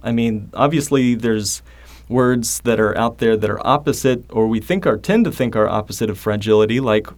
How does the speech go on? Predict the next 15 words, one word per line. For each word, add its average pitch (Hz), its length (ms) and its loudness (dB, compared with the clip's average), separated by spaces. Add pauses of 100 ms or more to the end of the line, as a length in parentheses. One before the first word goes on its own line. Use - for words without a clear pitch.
(220)
any, 127 240 -2
any 127 120 0
words 123 260 0
come 123 240 -2
to 117 320 0 (100)
anyone's 123 320 -2
mind 117 260 -2
here? 135 200 -2 (240)
What's 143 200 0
the 120 340 2 (180)
general, 139 480 0 (200)
uh, 113 160 -4
notion 123 360 0
of 110 60 -2
what's 175 180 2